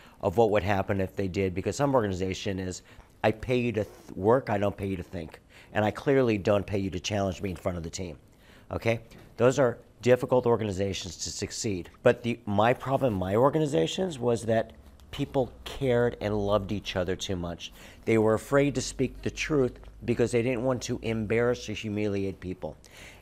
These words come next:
And changing the culture, especially when you create this really trusting core team,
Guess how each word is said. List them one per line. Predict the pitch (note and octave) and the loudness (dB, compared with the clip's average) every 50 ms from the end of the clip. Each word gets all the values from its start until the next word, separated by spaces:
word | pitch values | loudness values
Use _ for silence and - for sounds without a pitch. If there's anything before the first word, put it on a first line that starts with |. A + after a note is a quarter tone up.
| - - | -6 -2
And | A2+ A#2 A2 | 0 0 0
changing | G#2 - - D#3+ E3 F3 D3 F3 E3 C#3+ | 0 0 2 2 2 2 2 2 2 2
the | C3 | 0
culture, | B2 - C#3 C3+ B2+ B2 - - A#2+ | 0 0 0 0 0 0 0 0 0
especially | A2 - - - B2 A#2+ - - C3 B2 | 0 0 0 0 0 0 0 -2 -2 -2
when | A#2+ A2+ | 0 -2
you | A2 - | -4 -4
create | - - A2+ A2+ A2+ A2+ - | -4 0 0 0 0 0 -2
this | - G#2+ G#2 - - - - - - - - - | -4 -4 -4 -4 -8 -16 -20 -20 -20 -18 -6 0
really | A#2+ C3+ C3 D3+ C#3 | 2 2 4 2 2
trusting | - - - C3+ B2 - - - C#3 C3 | 0 2 2 4 4 2 2 -2 -2 -2
core | A#2 - B2+ B2 | 2 4 4 4
team, | A#2+ - - - A2+ A#2 C3+ D3 E3+ E3+ | 4 4 0 -2 -2 0 -2 -2 -4 -8